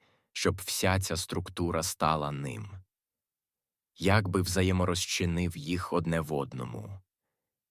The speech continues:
І образ розчинився, як ідеал, абсолют, як мені самому хочеться розчинитись у бутті,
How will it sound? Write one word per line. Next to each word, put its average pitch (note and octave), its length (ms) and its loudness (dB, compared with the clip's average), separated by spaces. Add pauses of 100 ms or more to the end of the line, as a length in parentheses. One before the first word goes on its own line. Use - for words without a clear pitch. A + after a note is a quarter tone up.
(100)
І G2 120 6
образ G2 480 4
розчинився, F#2 1080 -2 (320)
як F2+ 360 0
ідеал, F2+ 720 2 (300)
абсолют, F2 1080 0 (340)
як G2+ 240 4
мені G2 280 4
самому F#2+ 580 4
хочеться E2+ 560 -2
розчинитись F2 800 0
у F#2 80 -2
бутті, F#2 720 -4